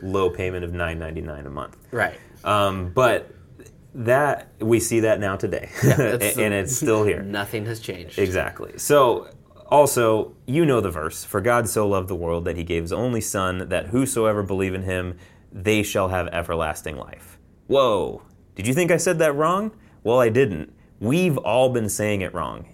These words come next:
Speaker 1: We replace everlasting life with eternal life. That's not what's said in the Bible. The difference between them is that everlasting life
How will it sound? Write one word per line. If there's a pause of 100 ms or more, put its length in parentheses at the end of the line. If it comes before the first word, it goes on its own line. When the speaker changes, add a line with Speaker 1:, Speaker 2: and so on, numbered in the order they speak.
(240)
Speaker 1:
We
replace
everlasting
life (100)
with
eternal
life. (420)
That's
not
what's
said
in
the
Bible. (280)
The
difference
between
them
is
that
everlasting
life